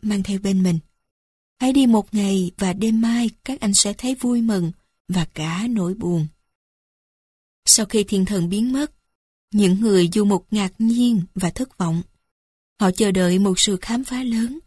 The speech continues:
những bí mật giúp họ trở nên giàu có, mạnh khỏe và làm bá chủ thế giới. Nhưng thay vào đó, họ chỉ phải làm một việc cỏn con, không có ý nghĩa gì cả.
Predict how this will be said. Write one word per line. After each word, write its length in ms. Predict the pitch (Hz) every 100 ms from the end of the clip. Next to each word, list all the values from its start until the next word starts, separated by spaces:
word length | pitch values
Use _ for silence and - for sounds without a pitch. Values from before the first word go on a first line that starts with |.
| _ _ _ _
những 220 | 226 190 220
bí 120 | 262
mật 220 | 262 190
giúp 180 | 254 262
họ 160 | 208
trở 180 | 185 202
nên 220 | 226 214
giàu 240 | 208 196 170
có, 420 | - 226 254 320 - -
mạnh 260 | 214 180 208
khỏe 340 | 226 185 175 277 311 _
và 180 | 196 180
làm 220 | 165 151
bá 240 | 196 254
chủ 200 | 277 185 180
thế 120 | 240
giới. 420 | 233 240 233 311 - _ _ _ _ _ _ _ _ _ -
Nhưng 160 | 202
thay 140 | 208 190
vào 140 | 175
đó, 380 | 185 202 233 247
họ 180 | 226 180
chỉ 160 | 208
phải 280 | - 196 196
làm 180 | 220 185
một 160 | 180
việc 200 | 190 185
cỏn 240 | - 185 233
con, 340 | 247 247 233 208 _ _
không 200 | 247 220
có 100 | 240
ý 100 | 254
nghĩa 260 | 262 180 214
gì 140 | 202
cả. 460 | - 208 180 240